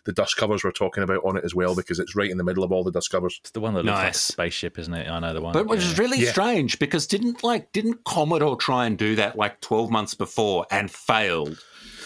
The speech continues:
Speaker 1: Yeah, Amstrad have been
Speaker 3: And
Speaker 1: trying
Speaker 3: then
Speaker 1: to do it for a while, but yeah, uh,
Speaker 3: Yeah, and,
Speaker 1: everyone
Speaker 3: and,
Speaker 1: tried. Everyone
Speaker 3: and then Alan,
Speaker 1: th-
Speaker 3: then, then good old Alan kind of went, you know, "Oh, I can do better than that."
Speaker 2: <laughs> Just make it
Speaker 1: Yeah,
Speaker 2: look like
Speaker 1: and
Speaker 2: a
Speaker 1: what they
Speaker 2: spaceship.
Speaker 1: didn't
Speaker 3: Didn't. <laughs>
Speaker 1: Yeah, what they didn't really realise is that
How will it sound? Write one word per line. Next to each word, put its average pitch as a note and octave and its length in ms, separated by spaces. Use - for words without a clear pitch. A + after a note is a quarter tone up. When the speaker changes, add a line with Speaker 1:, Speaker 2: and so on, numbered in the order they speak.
Speaker 1:
Yeah, C#3+ 460
Amstrad D#3+ 280
have C#3+ 80
been C3+ 100
Speaker 3:
And E3 80
Speaker 1:
trying C#3 140
Speaker 3:
then E3+ 80
Speaker 1:
to A2+ 80
do - 20
it G#2 60
for G#2+ 80
a F#2 60
while, A#2 340
but G#2 180
yeah, A#2 260
uh, A2+ 140
Speaker 3:
Yeah, D#3 40
and, D3 80
Speaker 1:
everyone G3 240
Speaker 3:
and, D#3 80
Speaker 1:
tried. E3+ 260
Everyone D#3+ 300
Speaker 3:
and D#3+ 80
then C#3+ 60
Alan, D3 260
Speaker 1:
th- B2 100
Speaker 3:
then, C#3+ 280
then C3 200
good D3 140
old C3 160
Alan B2+ 420
kind A2 300
of A2 120
went, A2+ 340
you A#2+ 140
know, G2+ 220
"Oh, - 360
I A2 140
can A2+ 120
do F2+ 200
better G2+ 240
than G2 180
that." F#3 260
Speaker 2:
<laughs> - 720
Just G2+ 140
make B2 200
it A#2+ 120
Speaker 1:
Yeah, A#2 80
Speaker 2:
look - 80
like D3 180
Speaker 1:
and - 80
Speaker 2:
a D3 80
Speaker 1:
what E3+ 100
they F#3+ 100
Speaker 2:
spaceship. A#2+ 240
Speaker 1:
didn't B2 240
Speaker 3:
Didn't. D3 380
<laughs> D3 360
Speaker 1:
Yeah, A2 180
what D#3 200
they G3 100
didn't C3+ 280
really A2+ 200
realise A2+ 520
is G2 200
that F#2+ 240